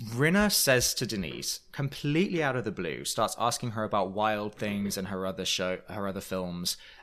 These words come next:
and asks her about the mechanics of filming a threesome and the lesbian sex scenes, and was that uncomfortable for you, and how did you feel? It's a very random,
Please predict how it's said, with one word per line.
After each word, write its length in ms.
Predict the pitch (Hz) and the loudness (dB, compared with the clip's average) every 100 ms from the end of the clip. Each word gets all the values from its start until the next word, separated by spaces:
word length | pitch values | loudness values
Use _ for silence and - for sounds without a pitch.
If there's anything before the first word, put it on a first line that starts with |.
| - | -6
and 100 | 110 | -2
asks 280 | 110 - - | 0 0 -2
her 60 | 107 | 0
about 240 | 104 90 | 0 0
the 60 | 101 | -4
mechanics 600 | 98 - 104 104 - - | -8 -2 0 0 -4 -6
of 80 | 101 | -6
filming 380 | 104 101 98 | -6 -4 -2
a 60 | 95 | -4
threesome 880 | - 101 98 - - 98 95 95 92 | -6 -6 -2 0 0 0 0 -2 -4
and 140 | 92 | -4
the 60 | 92 | -6
lesbian 500 | 92 95 - 98 92 | -4 -4 -6 -6 -4
sex 380 | - 95 - - | -2 -2 -2 -4
scenes, 360 | 95 92 92 | -2 -4 -6
and 180 | 87 80 | -8 -6
was 200 | 92 101 | -4 -4
that 200 | - 104 92 | 0 0 -2
uncomfortable 580 | 104 113 101 - 110 | -6 -6 -6 -6 -8
for 140 | 98 101 | -8 -6
you, 240 | 101 107 | -4 -4
and 80 | 95 | -4
how 260 | - 87 90 | -2 -2 -2
did 160 | 107 | -4
you 80 | 107 | -8
feel? 540 | 98 - 101 98 98 - - - - - | -6 -2 0 0 -2 -4 -14 -18 -20 -6
It's 160 | 147 | 0
a 40 | 170 | 0
very 600 | 139 143 143 202 233 - | 2 4 4 4 -2 -4
random, 920 | 120 104 120 117 131 117 117 110 107 | -8 2 4 6 2 2 0 0 -2